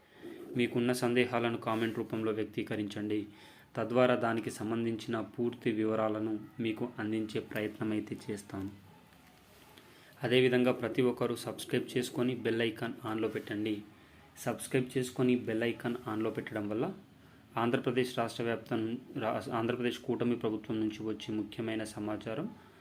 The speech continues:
మీకు చేకూరడం జరుగుతుంది. తద్వారా ప్రతి ఒక్కరూ ఈ ప్రజా సంక్షేమ పథకంలో భాగం అయ్యే అవకాశం అయితే ఉంటుంది. ఇక వివరాల్లోకి అయితే వెళ్ళిపోదాం. రాఖీ పండగ సందర్భంగా ఆడబిడ్డ నిధి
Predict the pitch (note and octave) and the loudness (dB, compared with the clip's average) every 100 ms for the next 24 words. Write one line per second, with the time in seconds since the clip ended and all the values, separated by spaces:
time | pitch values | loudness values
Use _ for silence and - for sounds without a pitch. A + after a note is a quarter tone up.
0 | - - - A#2+ A2+ A#2 G#2+ - - - | -20 -20 -2 0 2 0 -6 -10 -20 -4
1 | - A2 - A2 G#2+ G#2 G#2+ G#2 A2 A#2+ | 0 0 0 0 0 0 0 -2 -2 -2
2 | D#3+ A2+ A2+ A#2 A2 B2 G#2+ B2 A#2 B2 | 0 -2 0 2 2 0 0 2 2 2
3 | B2+ A#3 - - - B2 B2 A#2 A2 B2+ | 2 0 -6 -18 -2 0 2 4 6 6
4 | B2+ A2+ G#2+ A#2+ A#2 A#2 G#2+ - A2 A2 | 4 -2 0 -2 0 -2 -4 -2 0 0
5 | G#2 - G#2+ A#2 B2 A#2 A2 A2 A2 G#2 | 0 -2 0 0 2 2 2 0 -2 0
6 | A2 A2 - G#2 G#2 G#2+ A#3+ - - - | -2 -2 -2 -2 -2 0 -2 -2 -16 -20
7 | - - G#2+ G#2+ G2+ G#2 G#2+ G2+ A#2+ - | -14 -4 -2 0 0 -2 -4 -2 0 2
8 | G#2+ A2 A2 A2 G#2+ G#2+ G#2 G#2 G#2 G#2 | 2 2 4 2 2 0 -2 -2 0 -2
9 | A2+ G#2+ G3 - - - - - A#2 B2 | -2 -2 -2 -4 -14 -20 -6 6 6 6
10 | C#3+ C#3 B2+ A#2+ A#2 A#2 A2 A2+ A2 G#2+ | 4 6 6 6 4 2 2 2 4 4
11 | A2 G#2+ - - G#2 A2 A2+ A2+ G#2+ G#2+ | 2 0 -6 2 4 4 2 0 -2 0
12 | G#2 A#2 | 2 0